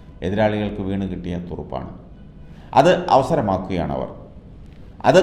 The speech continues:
കോൺഗ്രസിനുണ്ടാക്കിയ നാണക്കേട് ചെറുതല്ലെന്നും ഹൈക്കമാൻഡിനെ അവർ ധരിപ്പിച്ചിട്ടുണ്ട്. രാജ്യഭീഷണി മുഴക്കിയ സതീശൻ്റെ പരാതിയും ഗൗരവത്തോടെയുള്ളതാണ്. പുതുപ്പള്ളി തെരഞ്ഞെടുപ്പ് സമയത്ത് തന്നെ ഇവരുടെ ഏറ്റുമുട്ടൽ വഷളായ നിലയിലായിരുന്നു. തമ്മിൽ ഐക്യമില്ലെങ്കിലും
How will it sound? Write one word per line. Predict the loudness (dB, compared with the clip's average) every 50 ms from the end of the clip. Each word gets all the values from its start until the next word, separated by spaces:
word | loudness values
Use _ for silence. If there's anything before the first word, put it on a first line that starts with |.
| 8
കോൺഗ്രസിനുണ്ടാക്കിയ | 8 6 6 6 4 2 2 2 0 2 4 4 4 4 2 0 2 2
നാണക്കേട് | 2 2 2 0 0 -2 -2 -2 -2 0
ചെറുതല്ലെന്നും | 0 0 0 0 0 0 0 -2 -2 -4 -2 -2
ഹൈക്കമാൻഡിനെ | -2 0 -2 -2 -2 0 -2 -2 -4 -4 -6 -6 -8 -8 -6 -6
അവർ | -4 -4 -4 -4
ധരിപ്പിച്ചിട്ടുണ്ട്. | -6 -8 -8 -10 -10 -12 -12 -14 -14 -14 -14 -14 -16 -16 -16 -16 -16 -16 -18 -18 -18 -18 -18 -18 -18 -18 -18 -18 -14 -6 0 2
രാജ്യഭീഷണി | 2 2 2 0 -4 -4 -4 -4 -4 -6 -6 -6
മുഴക്കിയ | -6 -6 -6 -6 -6 -8 -6 -6
സതീശൻ്റെ | -6 -6 -6 -8 -8 -8 -8 -6 -6
പരാതിയും | -6 -6 -6 -6 -6 -6 -6 -8 -10 -14 -16 -20 -16 -12 -8
ഗൗരവത്തോടെയുള്ളതാണ്. | -6 -6 -4 -4 -6 -6 -6 -6 -6 -6 -6 -8 -8 -8 -8 -8 -8 -10 -12 -12 -14 -16 -18 -20 -20 -20 -20 -20 -20 -20 -20 -20 -18 -10 -4
പുതുപ്പള്ളി | -2 -2 0 0 0 0 0 0 0
തെരഞ്ഞെടുപ്പ് | -2 -2 -2 -4 -6 -4 -4 -6 -4 -4
സമയത്ത് | -4 -4 -4 -4 -4 -6 -6 -4
തന്നെ | -4 -4 -4 -4 -4
ഇവരുടെ | -4 -4 -4 -4 -4 -4 -4
ഏറ്റുമുട്ടൽ | -6 -6 -8 -8 -8 -6 -6 -6 -6 -6
വഷളായ | -6 -6 -4 -2 -2 -2 -2 -2 -4
നിലയിലായിരുന്നു. | -4 -2 -2 -2 -4 -4 -6 -6 -10 -14 -14 -16 -16 -18 -20 -20 -20 -20 -20 -20 -20 -20 -20 -20 -20 -20 -20 -20 -10 -4 -2
തമ്മിൽ | -2 -2 -2 -4 -4 -6 -8 -10 -10 -8 -8 -8
ഐക്യമില്ലെങ്കിലും | -6 -8 -8 -8 -6 -6 -8 -8 -10 -10 -10 -12 -12 -12